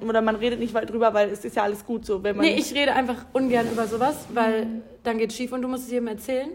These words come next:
Speaker 2: und
Speaker 1: Ja,
Speaker 2: so,
Speaker 1: ja, okay.
Speaker 2: jetzt weiß ich das noch mehr, ich werde das noch low-keyer halten in, beim nächsten, wenn
Speaker 1: Super.
Speaker 2: irgendwann wieder jemand kommt.
Speaker 1: Ja.
Speaker 2: Boah, ich bin so irritiert von mir, weil mir der Name rausgerutscht
Speaker 1: Nicht schlimm.
Speaker 2: ist.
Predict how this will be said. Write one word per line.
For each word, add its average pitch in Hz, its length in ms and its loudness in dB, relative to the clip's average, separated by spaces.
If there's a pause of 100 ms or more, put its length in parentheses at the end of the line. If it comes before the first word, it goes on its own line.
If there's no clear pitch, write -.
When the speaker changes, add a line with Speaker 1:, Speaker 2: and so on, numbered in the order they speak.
Speaker 2:
und 226 460 -4
Speaker 1:
Ja, 233 180 -4
Speaker 2:
so, 220 100 2
Speaker 1:
ja, 226 140 6
okay. 240 100 -4
Speaker 2:
jetzt 269 240 2
weiß 247 160 4
ich 240 60 -4
das 233 160 -2
noch 226 160 -4
mehr, 233 340 0
ich - 140 -8
werde 226 220 -2
das 214 280 -6 (120)
noch 240 460 0
low-keyer 202 520 -2
halten 180 380 -8 (720)
in, 185 240 -6 (460)
beim 180 160 -2
nächsten, 175 320 -6
wenn 175 160 -6
Speaker 1:
Super. 220 120 -8
Speaker 2:
irgendwann 196 460 2
wieder 202 160 0
jemand 254 360 2
kommt. 214 180 0 (280)
Speaker 1:
Ja. 247 280 -4
Speaker 2:
Boah, 214 80 -2
ich 214 80 -4
bin 233 140 -8
so 226 80 0
irritiert 226 320 -4
von 226 120 -8
mir, 214 140 -4
weil 214 180 -8
mir 214 120 -10
der 208 80 -8
Name 220 280 -8
rausgerutscht 214 400 -12
Speaker 1:
Nicht 294 140 -2
schlimm. 277 140 -6
Speaker 2:
ist. - 80 -14